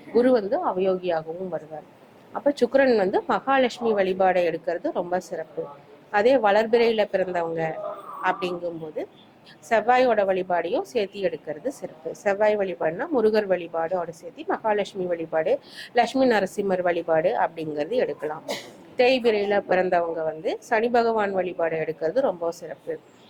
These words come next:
காவல் தெய்வங்கள், ஐயனார், முனியப்பன், கருப்பசாமி வழிபாடோட மகாலட்சுமி வழிபாடு எடுக்கிறதும் சிறப்பு. அடுத்தது வந்து சோபனம், ஹர்ஷனம், சுபம். இந்த நாமயோகங்களுக்கு வந்து சூரியன் வந்து யோகியாகவும் சனி வந்து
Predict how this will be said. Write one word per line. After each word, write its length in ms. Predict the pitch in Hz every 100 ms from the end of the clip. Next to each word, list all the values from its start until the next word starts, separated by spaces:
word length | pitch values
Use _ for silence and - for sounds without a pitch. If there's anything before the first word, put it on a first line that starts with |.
| -
காவல் 340 | 208 208 202
தெய்வங்கள், 600 | 185 175 175 165 165 190 - - -
ஐயனார், 500 | 190 196 190 185 190
முனியப்பன், 600 | 208 185 185 175 - 226
கருப்பசாமி 720 | 208 180 - 190 - 165 170 247 -
வழிபாடோட 640 | 185 190 190 170 165 190 302
மகாலட்சுமி 560 | 226 208 220 220 214 208
வழிபாடு 480 | 185 170 170 165 165
எடுக்கிறதும் 540 | 151 - 160 139 226
சிறப்பு. 420 | - 175 - - - - - - - -
அடுத்தது 460 | - 196 208 208 180
வந்து 320 | 165 165 359 - - - - -
சோபனம், 500 | 233 233 226 240 330 - -
ஹர்ஷனம், 440 | 196 - 220 247 254
சுபம். 260 | 190 175 147 - - -
இந்த 280 | 208 233 240
நாமயோகங்களுக்கு 840 | 202 196 214 208 190 196 185 170
வந்து 280 | 175 165 233
சூரியன் 500 | 311 247 262 254 233
வந்து 220 | 190 185
யோகியாகவும் 840 | 214 185 180 180 180 160 156 175 -
சனி 380 | - 220 220 247
வந்து 280 | 190 196